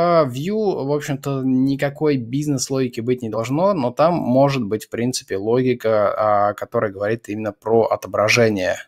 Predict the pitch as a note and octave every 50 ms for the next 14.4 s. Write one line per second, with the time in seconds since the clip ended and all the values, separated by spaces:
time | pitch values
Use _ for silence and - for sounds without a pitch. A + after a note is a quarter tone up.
0 | _ _ _ - - - G2+ G2+ G2 F#2+ F#2 F2+ - - - G#2+ - - B2+ C3
1 | B2+ A#2 A2 - - - - - A2 G#2 G#2 G2+ G2+ G2+ G2 G2 F#2+ F#2 F#2+ -
2 | - - G#2 G2 - - - G#2 G2+ G2+ G2+ G#2+ G#2 F#2+ F#2 - F#2+ F#2 - -
3 | G2 F2+ - - - - - - - C#3 D#3 E3 D#3 - C#3+ B2+ A#2 - G#2+ G#2+
4 | - - - A3 A3 - - A2+ - - A2+ A2 D3 D#3+ F3+ E3+ D3 - - C3
5 | C3 D3 C#3+ C#3 - A2 A2 B2 C3 B2+ A#2 - G2 G2 G2+ A2 A#2 F2+ - -
6 | - F#2 F#2+ G2+ G#2+ A2 - - - G2+ F#2+ F#2 F#2+ F#2+ _ - - - G2+ G2+
7 | G2 F#2+ G2 G2+ G#2 - - F#2 F2+ - - - F#2+ G#2 A#2+ - E3+ F3 - -
8 | D#3 D3 C#3+ C#3+ - _ _ _ _ - - - - _ _ _ - - A2 A#2
9 | C3 C#3 C#3 C#3 C#3 C3 B2+ A#2+ G#2 F2 - G#2+ F#2+ - G#2+ A#2 A#2+ - - G2
10 | G#2+ G#2+ - - - F#2+ G2 G2 - A2 A2 A2+ G#2 - - - G2 F2+ F2 -
11 | G2 F#2+ - - - B2+ C3 A2+ - - F#2 F#2+ - - - G2+ G2+ F#2+ F#2+ -
12 | - - - - - - G#2 G#2 G#2 G2+ - - - G2 G2 - - G2 - -
13 | - - G2+ F#2 E2+ - - - G#2+ B2 C3 C3 - - - - - A2 C3 C3
14 | - - B2 A2+ G#2+ G2 - -